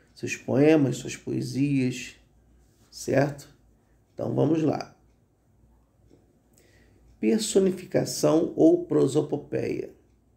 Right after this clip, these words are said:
Não confundir prosopopeia com onomatopeia. Uma figura não tem nada a ver com a outra. Então, prosopopeia ou personificação é a figura de estilo que consiste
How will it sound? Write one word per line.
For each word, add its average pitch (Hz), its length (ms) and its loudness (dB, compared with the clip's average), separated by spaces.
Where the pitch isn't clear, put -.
Não 143 260 4
confundir 175 800 2
prosopopeia 147 840 2
com 156 360 0
onomatopeia. 165 960 0
Uma 131 280 -4
figura 151 520 2
não 156 160 0
tem 131 100 -2
nada 123 240 0
a 147 40 2
ver 156 200 0
com 180 60 0
a - 80 2
outra. - 320 -6
Então, 170 460 2
prosopopeia 151 880 4
ou 147 140 4
personificação 127 1040 -2
é 131 60 2
a 131 80 2
figura 135 440 0
de 135 140 -2
estilo 139 440 -4
que 131 180 -10
consiste 151 720 -4